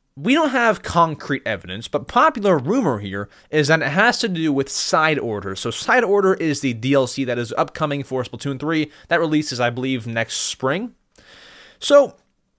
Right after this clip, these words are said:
this will probably have to do with that. It's kinda like when you open up a D L C, when you start a D L C for a game, you're probably gonna meet, chances are you're probably gonna meet new characters.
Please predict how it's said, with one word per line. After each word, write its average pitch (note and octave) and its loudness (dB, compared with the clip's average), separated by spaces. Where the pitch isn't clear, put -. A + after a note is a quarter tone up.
this G#3 2
will G3 0
probably C#4 4
have G#3 4
to E3 -6
do D3 0
with A#2 -2
that. F2+ -8
It's - -2
kinda D4+ 6
like C4+ 6
when E3 2
you F#3 -2
open E4 0
up C4+ 6
a G3+ 2
D D#3 2
L D3+ 8
C, A2 -6
when G#2+ -4
you F#3+ 0
start F#4 2
a B3+ 2
D F3 2
L D#3 8
C C3 0
for G2 -10
a F#2 -8
game, G2 -4
you're D3 -4
probably F#4 4
gonna E3+ 4
meet, A#2+ -4
chances G#4 2
are D3+ 8
you're F#3 0
probably G#4 -2
gonna G3+ 2
meet D#3+ -2
new B2+ -4
characters. F#2+ 0